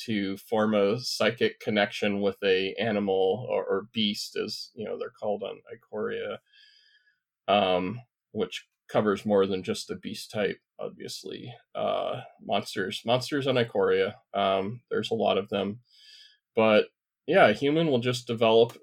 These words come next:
a, an ability to bond with that, and they share a psychic connection, which lets them share feelings and emotions and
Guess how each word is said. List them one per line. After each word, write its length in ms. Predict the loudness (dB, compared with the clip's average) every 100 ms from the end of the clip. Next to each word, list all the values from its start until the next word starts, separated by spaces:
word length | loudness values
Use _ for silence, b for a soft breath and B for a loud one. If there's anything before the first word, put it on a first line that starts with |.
| 0
a, 140 | 0 2
an 160 | 2 2
ability 380 | 2 2 2 0 -4
to 100 | -8
bond 440 | 0 2 2 2
with 200 | 0 0
that, 300 | 2 2 2
and 80 | 2
they 200 | 0 0
share 320 | -2 0 2
a 80 | 0
psychic 460 | 2 0 0 -6 -4
connection, 560 | -2 -2 -2 -2 0
which 180 | -2 -2
lets 200 | -4 -2
them 140 | -8
share 600 | -6 0 4 4 4 0 _ _ _ _ _
feelings 520 | 2 4 4 2 0
and 120 | 0 0
emotions 840 | 2 2 2 0 0 -2 -6 -12 -6
and 360 | -4 -4 -6